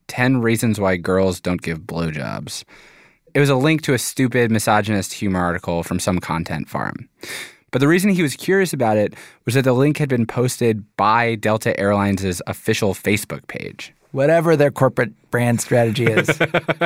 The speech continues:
Speaker 2: I can't imagine a scenario in which that's part of it.
Speaker 1: So that's part of what was confusing to Alex. But beyond that, he'd found this inappropriate Delta Airlines post because somebody had tweeted about it. And the person who tweeted about it said that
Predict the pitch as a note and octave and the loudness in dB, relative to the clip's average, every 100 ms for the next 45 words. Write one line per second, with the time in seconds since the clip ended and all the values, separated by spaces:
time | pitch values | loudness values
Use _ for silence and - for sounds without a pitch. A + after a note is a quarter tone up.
0 | D#3+ E3+ D#3 D#3 - - C#3 C3 B2+ A2 | -2 -2 -4 -4 -4 2 2 4 2 0
1 | A#2+ - A#2+ A2 A2+ A#2 D3 G#2 - - | -4 -2 -4 -2 -4 -4 -6 -6 -8 -4
2 | G#2 E2 - - _ _ _ _ _ - | -4 -4 -12 -16 _ _ _ _ _ 0
3 | F#3 E3+ - - C3+ - F2 F2+ E2 - | 0 0 -2 2 2 2 -2 -4 -4 -8
4 | F2 F2 E2 E2 - D#2+ - - - - | -6 -6 -4 -4 -4 -6 -10 -14 -16 -16
5 | - - - _ D#3+ D#3+ F3+ G#3 E3 D#3 | -18 -18 -18 _ -2 0 0 0 0 0
6 | B2+ - _ _ - D#3 - D#3+ F3+ E3+ | -2 -8 _ _ -10 -8 0 2 4 2
7 | - A2+ G#2 A2 G2+ G2+ F#2+ F#2+ F2 F2 | 0 -2 0 0 0 0 0 -2 -2 -2
8 | F2+ F2+ - F2 E2+ - G#2+ A#2+ C3 A#2 | -2 -2 -4 -4 -4 -6 -2 0 2 2
9 | G#2+ F2+ - G3+ A2+ D#2 B1 - - _ | 2 0 0 2 2 -2 -6 -10 -14 _
10 | _ _ - - _ B2+ C#3+ E3+ F3 E3+ | _ _ -20 -20 _ 0 2 2 0 0
11 | C#3+ - A3 G3+ C3 G2 F#2+ F#2+ - _ | -2 -2 0 0 2 2 2 0 -6 _
12 | _ - - C#3 C3 | _ -8 -2 0 0